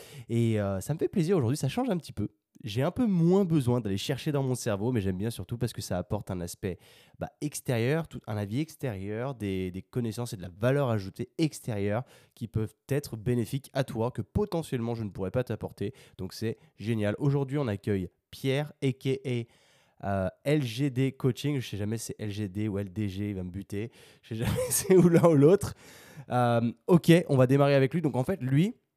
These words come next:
si vous ne le connaissez pas encore, c'est, euh, un, comment, c'est un, un coach qui s'est spécialisé dans la nutrition,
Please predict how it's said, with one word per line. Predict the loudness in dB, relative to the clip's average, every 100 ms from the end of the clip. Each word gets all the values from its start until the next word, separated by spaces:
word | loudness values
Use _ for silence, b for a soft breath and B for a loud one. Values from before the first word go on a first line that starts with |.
| _ _ _ _ -20 -20
si | -14
vous |
ne | -8
le |
connaissez | -6 -4 -2
pas | -2
encore, | -4 -2 0 0 -2 B B B B
c'est, | -6 0 4 6 6
euh, | 4 4 4 2 0 -4 -6
un, | -2 -2 -2 -4 -8 -10 -12 -14 -6
comment, | -6 -4
c'est | -4
un, | -4 -2
un | -4
coach | 0 0 -2
qui | -6
s'est | -6
spécialisé | -6 -4 -2 0
dans | 0
la | 0
nutrition, | -2 -4 -6 -4 -4